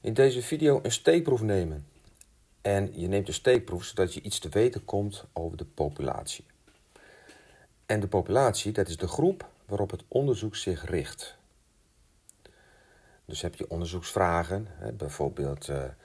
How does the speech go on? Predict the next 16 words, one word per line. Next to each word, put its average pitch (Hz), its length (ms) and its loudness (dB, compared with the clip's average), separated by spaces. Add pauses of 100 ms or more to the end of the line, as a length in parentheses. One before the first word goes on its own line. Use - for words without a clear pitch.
(260)
hoeveel 120 260 2
procent 95 420 0
van 92 160 -2
de 82 80 -4
stemgerechtigde 98 800 -2
Nederlanders 85 720 0
is 80 200 -4
geïnteresseerd 95 720 -4
in 80 100 -2
de 76 60 -8
politiek? 76 680 -4 (720)
Dan 82 340 -4
is 78 160 -6
de 76 60 -14
populatie 78 680 -4 (840)
niet 110 500 -6